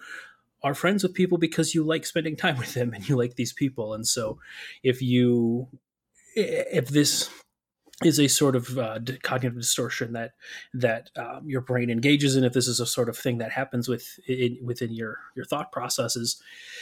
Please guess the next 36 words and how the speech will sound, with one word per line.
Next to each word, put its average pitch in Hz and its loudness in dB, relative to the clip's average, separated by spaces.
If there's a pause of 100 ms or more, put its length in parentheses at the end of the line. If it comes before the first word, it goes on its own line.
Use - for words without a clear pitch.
(200)
and 123 0
it 123 -6
causes 127 2
you 123 2
to 120 -2
start - -2
to - -4
act 185 -2 (360)
like 127 0 (360)
your 139 -2
friends, 117 -6 (200)
or 135 2
to, 127 4
to 131 0
believe 131 2 (320)
that 120 0
they 127 6
don't, 117 0 (320)
uh, 113 -6
want 120 -6
to 131 -4
be 113 -4
friends 113 -8
with 113 -10
you, 113 -4
or 113 -6
that 120 -10
they 117 -2
are 113 -4
intentionally 127 0
excluding 117 -6
you, 110 -14 (1500)
then 135 4
it 127 -2
starts - 0
to 117 0